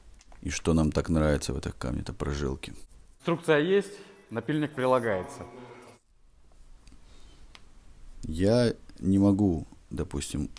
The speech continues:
Speaker 1: научить с помощью этого видео кого-то, потому что использую каждый раз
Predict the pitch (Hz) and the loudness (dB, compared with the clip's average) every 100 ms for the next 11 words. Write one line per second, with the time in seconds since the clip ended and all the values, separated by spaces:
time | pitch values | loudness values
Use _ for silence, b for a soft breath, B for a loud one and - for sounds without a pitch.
0 | - - 85 90 - 87 82 - 82 71 | -10 0 4 4 2 0 -2 -2 -2 0
1 | - 80 78 85 76 71 - 80 98 101 | -2 0 2 2 0 -2 0 4 4 4
2 | 73 - 73 73 73 - 76 - 92 82 | -2 -6 -4 -2 -2 -4 -6 -2 -2 0
3 | 85 78 - - - B B B B - | 0 -2 -4 -10 -20 B B B B 4
4 | 92 80 76 78 87 85 - | 6 6 2 2 0 0 -4